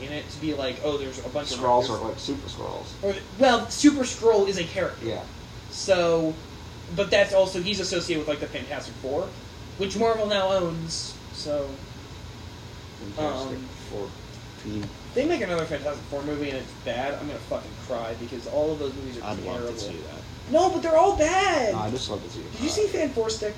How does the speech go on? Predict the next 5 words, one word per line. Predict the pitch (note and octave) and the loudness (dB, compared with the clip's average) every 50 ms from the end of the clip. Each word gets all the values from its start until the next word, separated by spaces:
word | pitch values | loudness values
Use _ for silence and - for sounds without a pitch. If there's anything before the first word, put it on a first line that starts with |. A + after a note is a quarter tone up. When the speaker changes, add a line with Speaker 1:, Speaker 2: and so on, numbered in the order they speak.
| - - - - - - - - - - - - - - | -10 -14 -12 -14 -14 -14 -14 -14 -14 -14 -14 -12 -10 -8
Speaker 2:
No. | F#2 F2+ F2+ F2 - - - | -8 -6 -6 -8 -8 -10 -10
Speaker 1:
It | G#3 | -10
was | G#3+ G#3 | -10 -8
so | - - - - - A3+ G3+ G3+ G3 | -8 -6 -4 0 2 4 6 6 6
awful. | - F#3+ F#3+ F#3+ G3 - - G#3+ A3+ A3+ | 6 6 6 6 6 2 -2 -2 0 0